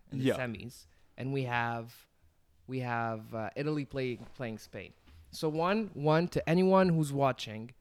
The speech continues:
Speaker 1: you should always, if you're not Spanish, root against Spain,
Speaker 2: Yeah,
Speaker 1: okay?
Speaker 2: yeah, yeah.
Speaker 1: Ne-,
Speaker 2: Spanish national
Speaker 1: never
Speaker 2: team is the op.
Speaker 1: Yeah, it's absolutely the op. It, the,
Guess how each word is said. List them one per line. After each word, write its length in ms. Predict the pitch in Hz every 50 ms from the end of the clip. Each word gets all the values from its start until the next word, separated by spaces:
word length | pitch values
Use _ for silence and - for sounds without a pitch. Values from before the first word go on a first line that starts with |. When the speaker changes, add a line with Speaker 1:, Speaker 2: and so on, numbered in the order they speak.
| _ _ _ -
Speaker 1:
you 80 | 135 139
should 160 | - 147 143
always, 600 | - - 147 156 160 151 143 131 120 120 120 - -
if 160 | 131 - -
you're 80 | 143 135
not 180 | 143 147 147
Spanish, 480 | - - - 135 131 139 147 139 - -
root 240 | 135 139 147 151 -
against 360 | 120 113 - 113 107 104 -
Spain, 320 | - - 104 - - - - _ -
Speaker 2:
Yeah, 160 | 139 135 160 156
Speaker 1:
okay? 80 | 143
Speaker 2:
yeah, 80 | 139 135
yeah. 100 | 123 110 92
Speaker 1:
Ne-, 120 | - - -
Speaker 2:
Spanish 380 | - 135 147 143 190 196 - 185
national 300 | - - 190 170 165 -
Speaker 1:
never 60 | 170
Speaker 2:
team 240 | - 165 160 160 151 -
is 160 | 110 110 107
the 160 | - - 92
op. 180 | 76 78 - - - -
Speaker 1:
Yeah, 200 | 151 165 151 127
it's 200 | 147 143 - - -
absolutely 460 | 170 180 - - 185 175 170 160 151
the 180 | 127 131 127 -
op. 360 | 113 120 131 156 - - - -
It, 240 | - 131 123 - 131
the, 320 | 120 139 135 135 135 131